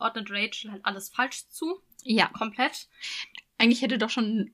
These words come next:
Speaker 2: durch den Zufall, also durch die Wahrscheinlichkeit
Speaker 1: Ja.
Speaker 2: des Zufalls eigentlich irgendetwas richtig hätte sein
Speaker 1: Ich hab
Speaker 2: müssen,
Speaker 1: mich auch
Speaker 2: aber
Speaker 1: gefragt,
Speaker 2: gut.
Speaker 1: ob's wohl so, keine Ahnung, so, ja, wie so Blue Pearls gibt, also so Outtakes, wo sie das halt dann versehentlich richtig zuordnet teilweise.
Speaker 2: Ja.
Speaker 1: Also weißt du, dass sie dann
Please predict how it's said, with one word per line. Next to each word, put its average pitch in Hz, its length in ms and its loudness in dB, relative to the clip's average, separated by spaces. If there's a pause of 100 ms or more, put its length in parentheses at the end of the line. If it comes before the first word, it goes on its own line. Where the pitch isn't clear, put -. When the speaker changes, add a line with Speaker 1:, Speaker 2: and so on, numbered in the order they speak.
(120)
Speaker 2:
durch 233 320 8
den 202 140 -2
Zufall, 247 580 4
also 170 240 0
durch 202 140 -2
die - 100 -8
Wahrscheinlichkeit 202 500 2
Speaker 1:
Ja. 196 220 12
Speaker 2:
des 175 80 8
Zufalls 254 380 4
eigentlich 226 360 4
irgendetwas 233 600 4
richtig 214 340 -4
hätte 170 240 0
sein 165 160 -2
Speaker 1:
Ich 165 100 -2
hab - 80 2
Speaker 2:
müssen, 220 140 -6
Speaker 1:
mich 214 100 0
auch 220 40 6
Speaker 2:
aber 247 140 0
Speaker 1:
gefragt, 226 260 0
Speaker 2:
gut. - 60 -4
Speaker 1:
ob's - 180 -12
wohl 208 180 -8
so, 190 340 -4 (640)
keine 190 180 -8
Ahnung, 190 300 -2
so, 170 340 -10 (800)
ja, 156 500 -8
wie 185 140 -12
so 180 140 -8
Blue 208 200 -12
Pearls 247 480 -10
gibt, 247 180 -6
also 180 120 -10
so 170 120 -12
Outtakes, 208 600 -8
wo 208 220 -4
sie 208 120 -4
das 208 140 -12
halt 190 100 -10
dann 196 140 -4
versehentlich 202 360 -10
richtig 214 280 -10
zuordnet 170 400 -6
teilweise. 185 640 -10 (300)
Speaker 2:
Ja. 196 300 6
Speaker 1:
Also 190 120 -4
weißt 208 200 -4
du, 233 60 -4
dass 208 120 -12
sie 202 80 -10
dann 202 340 -6